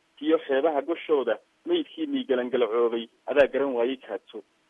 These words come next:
Adoo gurigaagii iibshay, haddaad gabankiina weydo, adoo gabagaba u yaalla, haddaad dhiilada guddoonto, wadkaad gini siisataaye, haddaad geerida la jaarto, hadduu maalkaagu gooyo,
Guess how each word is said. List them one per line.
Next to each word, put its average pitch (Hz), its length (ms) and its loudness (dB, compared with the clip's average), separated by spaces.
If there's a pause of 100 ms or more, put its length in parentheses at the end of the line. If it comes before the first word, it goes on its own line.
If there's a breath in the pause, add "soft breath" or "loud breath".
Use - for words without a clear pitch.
(180)
Adoo 139 200 0
gurigaagii 147 640 0 (120)
iibshay, 123 400 -8 (240)
haddaad 139 380 4
gabankiina 147 540 0
weydo, 120 460 -4 (280)
adoo 143 220 0
gabagaba 135 520 0
u 170 120 0
yaalla, 123 520 2 (200)
haddaad 147 380 4
dhiilada 151 340 2
guddoonto, 131 680 -4 (220)
wadkaad 160 360 0
gini 147 180 0 (100)
siisataaye, 120 680 -2 (200)
haddaad 135 380 4
geerida 147 360 2
la 156 140 4 (100)
jaarto, 120 460 0 (180)
hadduu 151 300 -2
maalkaagu 156 580 4
gooyo, 127 480 -2